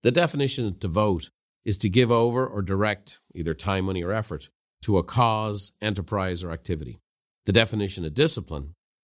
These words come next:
is controlled behavior resulting from training that produces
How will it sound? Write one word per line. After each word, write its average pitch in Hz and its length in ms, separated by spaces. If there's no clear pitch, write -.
is 98 140
controlled 117 800
behavior 90 640
resulting 98 560
from 82 200
training 113 520
that 90 160
produces 90 680